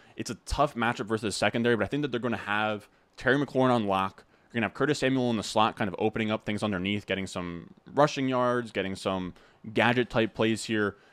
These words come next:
He's the wide receiver eight so far in fantasy. If you have him on your team, he should probably be in your flex spot. He's probably gonna be in my rankings, like, almost back-to-back with McLaurin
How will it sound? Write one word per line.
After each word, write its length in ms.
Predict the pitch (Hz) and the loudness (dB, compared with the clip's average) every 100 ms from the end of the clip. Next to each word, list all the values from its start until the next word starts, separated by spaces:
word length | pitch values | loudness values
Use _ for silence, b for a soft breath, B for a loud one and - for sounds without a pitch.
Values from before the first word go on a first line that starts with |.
| b | b
He's 200 | 147 147 | -6 0
the 80 | 135 | 4
wide 200 | 117 120 | 4 4
receiver 300 | - 110 - | 0 -4 -2
eight 180 | 107 - | -4 -2
so 120 | 113 | 0
far 200 | - 110 | 2 2
in 80 | 101 | 2
fantasy. 500 | 101 107 107 110 104 | 0 0 -2 -6 -6
If 160 | - | -8
you 60 | 110 | 0
have 180 | 120 143 | 2 4
him 60 | |
on 60 | 139 | 0
your 80 | 120 | -4
team, 180 | 120 110 | -4 -4
he 60 | |
should 220 | 107 110 | -4 -8
probably 300 | - 127 151 | -2 0 0
be 160 | 139 135 | 0 -2
in 40 | |
your 100 | 131 | -2
flex 280 | 110 113 113 | -2 -2 -2
spot. 380 | - 110 101 - b b _ | 2 4 4 0 b b _
He's 240 | 151 160 | -6 -4
probably 220 | - 156 | 0 0
gonna 160 | 165 131 | 2 -2
be 180 | 104 131 | 0 0
in 80 | |
my 100 | 123 | 0
rankings, 480 | 104 101 110 127 120 | 0 -2 -2 -4 0
like, 200 | 107 90 - | -2 -2 -6
almost 400 | 131 135 110 95 | -2 -2 -2 -4
back-to-back 540 | 104 110 123 110 113 113 | 0 0 -2 -2 -2 -2
with 100 | 107 | -8
McLaurin 540 | 95 110 107 107 101 | -6 -2 -2 -2 -6